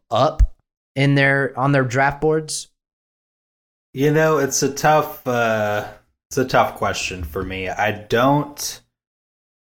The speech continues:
Speaker 2: <sighs> I don't know, man. You know, when I think about Hunter Dickinson, he just seems like he's been the s-, almost the same player to me over the last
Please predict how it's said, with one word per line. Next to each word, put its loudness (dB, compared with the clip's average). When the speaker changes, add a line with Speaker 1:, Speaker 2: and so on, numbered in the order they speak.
Speaker 2:
<sighs> -
I 2
don't 2
know, 4
man. -4
You -2
know, 2
when 2
I 4
think 0
about 4
Hunter 0
Dickinson, -2
he -4
just -2
seems -4
like -2
he's -6
been -4
the -6
s-, -4
almost -2
the -12
same -4
player -2
to -12
me -12
over -10
the -10
last -4